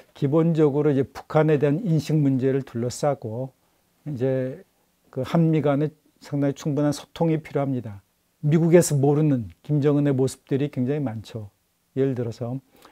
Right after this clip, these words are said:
김정은 집권 이후에, 어, 김정은 시장을 대폭 활성화하고, 이제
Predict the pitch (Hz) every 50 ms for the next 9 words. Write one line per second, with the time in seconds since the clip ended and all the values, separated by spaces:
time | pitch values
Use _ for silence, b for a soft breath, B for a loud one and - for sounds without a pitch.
0 | b b b - - 143 143 139 156 156 156 147 - - - - 156 147 143 143
1 | 143 135 139 147 156 160 175 185 180 b b b b b b b b b _ -
2 | 123 127 123 127 131 123 - 139 135 143 143 139 139 131 - - - 175 170 156
3 | 156 151 143 123 - _ _ - - 120 - 139 - - 143 - - 156 139 139
4 | 139 127 - 139 120 - 127 113 104 101 - _ _ _ _ _ _ _ _ _
5 | _ _ _ _ - 147 123 131 131 131 123 127 123 123 123 127 131